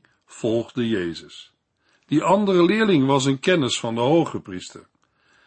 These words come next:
Hij mocht tegelijk met Jezus de binnenplaats van het paleis op. Johannes is de enige evangelist die het verhoor van Jezus en de verloochening door Petrus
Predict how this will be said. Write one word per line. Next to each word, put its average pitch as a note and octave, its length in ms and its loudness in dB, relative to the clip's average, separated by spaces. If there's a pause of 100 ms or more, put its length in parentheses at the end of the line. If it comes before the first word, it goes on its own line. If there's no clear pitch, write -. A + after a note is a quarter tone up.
(200)
Hij C#3+ 140 0
mocht F#3+ 340 0
tegelijk C3 640 0
met A#2 200 -6
Jezus G2+ 500 -4
de B2 100 -4
binnenplaats G#2 760 -4
van A#2+ 140 -10
het C3 160 -8
paleis D3 460 -2
op. - 240 -20 (1400)
Johannes D3 460 0
is B2+ 160 -4
de C3+ 120 -4
enige D3+ 400 0
evangelist B2+ 720 -4
die C3 100 0
het B2+ 140 -6
verhoor C#3+ 480 2
van A#2 240 -4
Jezus C3 540 0
en F3+ 320 0
de C3+ 100 2
verloochening A#2+ 800 -2
door A2+ 160 -2
Petrus C3+ 720 -2